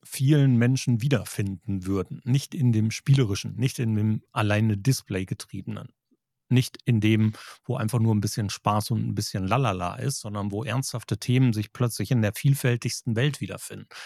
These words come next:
In der Medizin. Ja, wo wir über, über wahnsinnige Entfernungen mithilfe von, ähm, zusätzlichen Endgeräten oder mithilfe von zusätzlichen Möglichkeiten immersiv in, in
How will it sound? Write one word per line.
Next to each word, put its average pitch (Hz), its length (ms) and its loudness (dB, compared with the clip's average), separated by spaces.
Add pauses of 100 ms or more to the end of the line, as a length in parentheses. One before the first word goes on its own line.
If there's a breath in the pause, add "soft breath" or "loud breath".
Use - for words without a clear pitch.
(300 loud breath)
In 120 200 4
der 107 120 2
Medizin. 107 600 0 (560)
Ja, 110 200 -2
wo 101 240 -2
wir 101 160 -2
über, 101 500 -2 (360 loud breath)
über 104 280 0
wahnsinnige 110 640 0
Entfernungen 110 880 -2
mithilfe 113 480 0
von, 104 580 -4
ähm, 101 400 -4
zusätzlichen 110 720 -4
Endgeräten 107 680 -4
oder 107 240 -2
mithilfe 104 440 -4
von 104 240 -6
zusätzlichen 107 680 -4
Möglichkeiten 104 680 -4
immersiv 113 560 -2 (120)
in, 165 360 4
in 110 240 -4